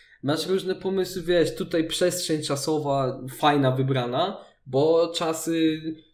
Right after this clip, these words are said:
sześćdziesiąty rok, osiemdziesiąty, tak? Czyli wiesz, Wietnam, e, zimna wojna,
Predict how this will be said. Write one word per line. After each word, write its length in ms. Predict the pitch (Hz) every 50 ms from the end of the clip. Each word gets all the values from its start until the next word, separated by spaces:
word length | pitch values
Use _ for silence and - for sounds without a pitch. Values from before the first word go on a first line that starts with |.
| _ _ _ _ _ _ _ _ _ _ _ _ _ -
sześćdziesiąty 720 | - - 160 160 156 175 185 - 202 190 190 - 208 202
rok, 240 | 196 202 196 -
osiemdziesiąty, 720 | 190 185 - 196 180 175 190 196 - 175 139 123 - - 107
tak? 420 | - 113 117 131 131 131 - - _ _ _
Czyli 280 | - - 143 147 147 143
wiesz, 340 | 139 135 123 196 - - - - - _ _ - - -
Wietnam, 920 | 131 131 165 170 175 170 - - 170 160 156 151 151 151 147 151 156 147 147 - - - - - - -
e, 180 | 135 135 135 131
zimna 380 | 131 135 156 143 143 147 156 156
wojna, 720 | 156 165 170 165 160 151 156 151 147 147 147 147 143 139